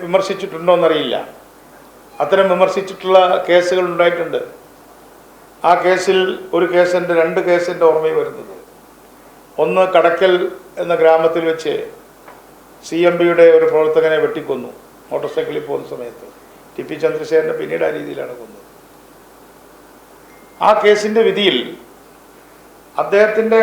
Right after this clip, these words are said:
അടുത്ത ബന്ധുക്കൾ വരെ കൂറുമാറി. പക്ഷേ പ്രോസിക്യൂട്ടർ പറഞ്ഞു, സോറി, ജഡ്ജ്മെന്റിൽ ജഡ്ജി പറഞ്ഞു, "ഞങ്ങൾക്ക് വളരെയധികം,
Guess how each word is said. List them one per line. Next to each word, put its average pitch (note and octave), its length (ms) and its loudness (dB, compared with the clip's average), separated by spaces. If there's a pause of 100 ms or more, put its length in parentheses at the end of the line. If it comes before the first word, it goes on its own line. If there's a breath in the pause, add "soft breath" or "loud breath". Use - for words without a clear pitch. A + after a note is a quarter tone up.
അടുത്ത G3+ 200 2 (100)
ബന്ധുക്കൾ G3+ 380 2
വരെ G3+ 120 2 (100)
കൂറുമാറി. D#3 440 -4 (2000)
പക്ഷേ E3+ 220 0 (100)
പ്രോസിക്യൂട്ടർ E3+ 600 2
പറഞ്ഞു, C3 280 0 (220)
സോറി, C3 220 -6 (580 loud breath)
ജഡ്ജ്മെന്റിൽ D#3+ 520 0 (140)
ജഡ്ജി D#3 340 -2
പറഞ്ഞു, A#2+ 300 -4 (2000)
"ഞങ്ങൾക്ക് C3 300 -10
വളരെയധികം, C3+ 440 -6